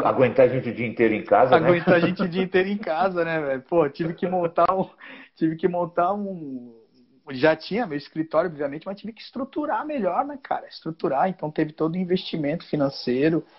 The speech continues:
Speaker 2: entendeu? Nessa questão. E eu fiquei home office, né? Só a medicina que, que na verdade, é, acabou sendo híbrido o curso, né? É, o
Speaker 1: Sim.
Speaker 2: Ministério da Educação, é, autorizou, né, lá,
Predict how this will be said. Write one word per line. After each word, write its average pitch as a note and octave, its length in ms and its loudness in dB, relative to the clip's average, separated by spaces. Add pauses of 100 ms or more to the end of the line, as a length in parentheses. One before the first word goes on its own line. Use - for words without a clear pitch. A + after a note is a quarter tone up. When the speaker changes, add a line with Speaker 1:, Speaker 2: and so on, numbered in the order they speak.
(300)
Speaker 2:
entendeu? B2 400 2
Nessa B2+ 260 0
questão. C3+ 800 0 (400)
E A2+ 480 2
eu D#3 140 6
fiquei D4+ 840 4
home B3+ 400 2
office, G3+ 320 2
né? F3+ 100 -2
Só A#3 180 -2
a B3+ 40 -2
medicina B3+ 640 -2
que, A#3 600 -4 (280)
que D#3+ 100 -6
na E3 140 0
verdade, D#3 880 0 (960)
é, G#2+ 480 -8
acabou C3 380 2
sendo D#3 360 2
híbrido C#3+ 420 2
o B2+ 40 -2
curso, D#3 500 0
né? C#3+ 180 2 (640)
É, A#2 220 2
o A2+ 40 -2
Speaker 1:
Sim. A#2+ 60 0
Speaker 2:
Ministério B2+ 380 2
da B2+ 60 -2
Educação, B2+ 680 0
é, A2 320 -8
autorizou, B2 840 0
né, C#3+ 220 2
lá, G#2+ 200 -4